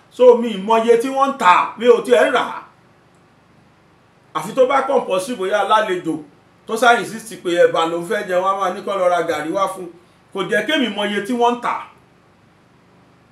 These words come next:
Mi kì í dẹ̀ jẹ ráìsì oní, eh, parboil yẹn, ọ̀fadà ni máa ń sò jẹ always.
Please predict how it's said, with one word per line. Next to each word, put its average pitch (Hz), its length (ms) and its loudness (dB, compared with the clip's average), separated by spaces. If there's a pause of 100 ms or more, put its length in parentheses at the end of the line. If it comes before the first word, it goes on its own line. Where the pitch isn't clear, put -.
(320)
Mi 269 160 -6
kì 233 120 -8
í - 40 -8
dẹ̀ 269 240 2
jẹ 220 320 2
ráìsì 233 460 2
oní, 208 240 -6
eh, 220 920 -2
parboil 202 480 2
yẹn, 175 240 -2
ọ̀fadà 185 380 -2
ni 202 80 -10
máa 208 180 -2
ń 220 80 -6
sò 208 240 0
jẹ 180 100 -2
always. 190 680 -2